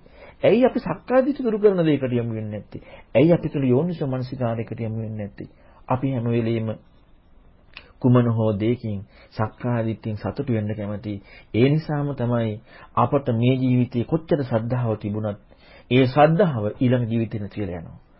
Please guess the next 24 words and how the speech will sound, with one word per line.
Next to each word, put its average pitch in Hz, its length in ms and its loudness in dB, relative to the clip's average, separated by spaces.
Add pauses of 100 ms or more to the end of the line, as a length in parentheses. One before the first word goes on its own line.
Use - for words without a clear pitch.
(260)
මොකද 110 280 -4 (680)
මේක 117 260 2 (100)
ස්ථිර 107 340 -4
පවතන 104 400 -2
දෙයක් 98 240 -2
නෙමෙයි. 98 260 -10 (280)
අපට 196 320 6
මේ 165 180 6
ජීවිතේ 185 320 2
කොච්චර 247 380 4
ගුණ 190 180 2
ධර්ම 131 260 4
තිබුණත් 98 460 -8 (260)
ඒක 127 140 2
තව 120 220 0
මොහොතකින් 117 420 -2
නැති 101 200 -6
වෙලා 95 220 -2
යනවා. 92 160 -14
මොකද 107 260 -6
හේතුව? 104 340 -4 (240)
ඒකට - 300 -4
මුලක් 113 360 0
නැහැ. 101 260 -4